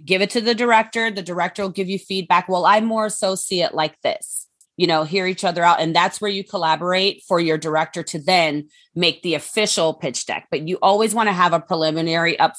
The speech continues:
front to give a notion of what the film is or what you're hoping it should be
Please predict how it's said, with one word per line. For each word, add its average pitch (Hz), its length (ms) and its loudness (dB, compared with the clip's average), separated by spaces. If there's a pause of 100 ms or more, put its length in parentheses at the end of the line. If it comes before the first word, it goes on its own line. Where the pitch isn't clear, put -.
front 160 340 -2 (320)
to 190 120 2
give 175 180 0
a 170 80 0
notion 160 380 0
of 147 120 -6
what 139 500 0
the 160 140 0
film 156 440 0
is 180 540 0 (540)
or 160 140 4
what 151 240 4
you're 160 140 -2
hoping 175 420 0
it 170 140 -2
should 156 240 -6
be 156 360 -2